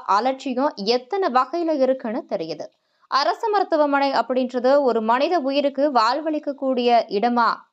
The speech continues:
இல்லனா இலவசம்னு வர்றவங்கள ஏளனமா பார்க்கும் இடமா?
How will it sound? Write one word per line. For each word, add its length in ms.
இல்லனா 500
இலவசம்னு 640
வர்றவங்கள 840
ஏளனமா 640
பார்க்கும் 480
இடமா? 300